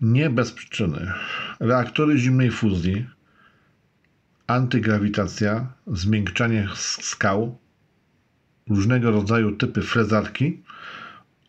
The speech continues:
i jak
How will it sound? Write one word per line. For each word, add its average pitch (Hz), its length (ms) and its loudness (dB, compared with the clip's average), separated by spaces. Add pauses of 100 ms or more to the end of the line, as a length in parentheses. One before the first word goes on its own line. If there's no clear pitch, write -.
(760)
i 135 340 2 (1600)
jak 113 200 2